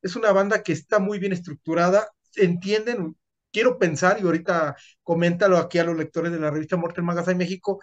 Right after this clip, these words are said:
entre, entre Alma e Israel, ¿ustedes son los cerebros o también son ayuda-, ayudados por sus otros músicos? ¿Nos podrán, este, explicar?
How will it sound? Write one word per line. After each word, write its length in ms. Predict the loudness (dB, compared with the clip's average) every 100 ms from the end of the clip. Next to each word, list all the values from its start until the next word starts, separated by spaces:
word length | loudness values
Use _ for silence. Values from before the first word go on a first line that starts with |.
| -16 _ _ -6
entre, 500 | -4 -2 0 0 0
entre 280 | -4 0 4
Alma 400 | 4 4 2 2
e 280 | 2 0 0
Israel, 580 | -4 0 0 2 0 -6 _ _ _
¿ustedes 380 | -12 -2 0 2
son 200 | 0 0
los 140 | 0 -2
cerebros 720 | -2 0 0 -2 -6 -8 _ _ _ _ _ _ -4
o 200 | -2 0
también 560 | 0 0 -4 -6 -10 -14 _ _ _ _ _ _
son 260 | -4 0 4
ayuda-, 480 | 4 4 6 6 4
ayudados 380 | 2 2 0 0
por 180 | -2 -4
sus 240 | -4 -6 -4
otros 300 | -2 0 0
músicos? 480 | -2 -6 -8 -8 -4
¿Nos 180 | -6
podrán, 360 | -4 -2 -2 -2
este, 240 | -8 -10 -14
explicar? 480 | -10 -10 -6 -8